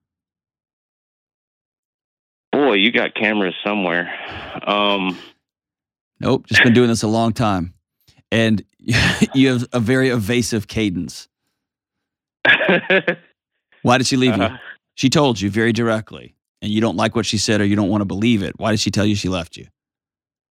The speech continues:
Speaker 1: Actually, it's because I, I can't remember why. Um,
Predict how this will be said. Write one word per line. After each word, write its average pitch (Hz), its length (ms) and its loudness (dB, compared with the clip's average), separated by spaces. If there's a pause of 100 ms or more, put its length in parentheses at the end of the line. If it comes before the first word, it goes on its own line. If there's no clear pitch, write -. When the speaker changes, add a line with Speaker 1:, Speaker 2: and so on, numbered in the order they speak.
(320)
Speaker 1:
Actually, 92 480 -2
it's - 180 -6
because 87 320 -2
I, 85 160 -2 (320)
I - 60 -12
can't - 280 -2
remember 87 560 -2 (680)
why. 80 540 -4 (380)
Um, 92 600 -4